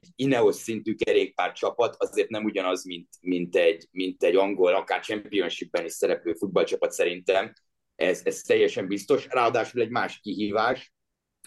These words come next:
ö, és hát nagyobb felelősséget is kapna ő ugye a Q P R-nál, és hát az sem mindegy, mikor, mikor az ember erről beszél, hogy, hogy ezeknek az embereknek, ugye, nem tudom, negyven-ötven évesen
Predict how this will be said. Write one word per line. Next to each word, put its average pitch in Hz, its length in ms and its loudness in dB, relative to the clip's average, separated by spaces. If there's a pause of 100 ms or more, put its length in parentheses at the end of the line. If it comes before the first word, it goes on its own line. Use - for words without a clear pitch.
(120)
ö, 110 300 0 (300)
és 92 120 -4
hát 120 80 -2
nagyobb 120 220 4
felelősséget 92 520 0
is 95 160 -10
kapna 101 300 0
ő 95 340 2
ugye 90 220 0
a 80 180 0
Q 110 160 -4
P - 120 -4 (340)
R-nál, 120 420 0 (460)
és 113 160 0
hát 135 120 -2
az 135 120 0
sem - 240 0
mindegy, 135 420 0
mikor, 131 400 2
mikor 131 200 0
az 117 100 2
ember 117 200 -2
erről 113 280 0
beszél, 107 380 -2
hogy, 101 220 2 (460)
hogy - 320 -4
ezeknek 135 540 0
az 110 100 0
embereknek, 110 840 -2
ugye, 104 540 2 (920)
nem 101 180 -2
tudom, 104 180 2
negyven-ötven 107 640 2
évesen 98 640 0